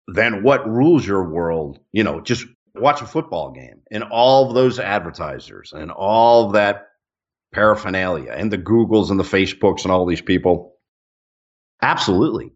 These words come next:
That's the mechanism of control. That's it. I was just reading today about Facebook. I mean, Facebook is in real trouble. We've probably reached peak Facebook,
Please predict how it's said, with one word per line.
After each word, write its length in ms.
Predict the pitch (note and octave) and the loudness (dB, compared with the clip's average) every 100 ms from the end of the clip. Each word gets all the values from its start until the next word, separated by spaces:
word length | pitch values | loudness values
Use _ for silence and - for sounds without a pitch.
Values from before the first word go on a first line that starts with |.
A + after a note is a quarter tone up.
| - | -2
That's 300 | B2+ D#3+ - | -2 -2 -2
the 120 | A2 | -2
mechanism 760 | F2 F#2+ A2+ B2+ G2+ F#2+ G#2 | -2 -4 -2 2 2 2 -2
of 180 | E2+ E2 | -10 -10
control. 640 | F2 D#2 F2 G#2 - - _ _ _ | -12 -8 -4 -4 -4 -12 _ _ _
That's 240 | - F#2+ - | -6 -4 -4
it. 320 | A2+ - - _ _ _ _ _ _ _ - | -8 -8 -16 _ _ _ _ _ _ _ -4
I 60 | |
was 120 | D#3+ E3 | -4 -4
just 140 | D#3 | -6
reading 240 | F3 D#3+ C#3 | -4 -4 -6
today 420 | C3 G3+ F3+ F#2+ | -4 -4 -4 -4
about 300 | G#2 G2+ G2+ | -4 -2 -2
Facebook. 500 | - B2+ G3+ - E2 | -4 -4 -4 -4 -4
I 40 | |
mean, 140 | F2+ G#2 | -2 -4
Facebook 520 | - A2 G#3+ - - | 0 0 2 -2 2
is 140 | C3 | 2
in 100 | F#2 | 2
real 160 | F#2 G2 | 4 4
trouble. 540 | F#2+ A#2 F#3+ F3+ - _ _ _ _ _ _ - | 4 2 0 -4 -12 _ _ _ _ _ _ -10
We've 260 | A2+ F#3 C3+ | -2 -2 -2
probably 540 | - C#3+ F3 D#3+ D3 | 2 2 2 0 -4
reached 520 | A#2 G#2+ B2 A#2 - _ | -6 -6 -6 -6 -14 _
peak 220 | A#2+ A2+ | -8 -6
Facebook, 540 | - G#2+ G#2 - - | -4 -4 -4 -12 -12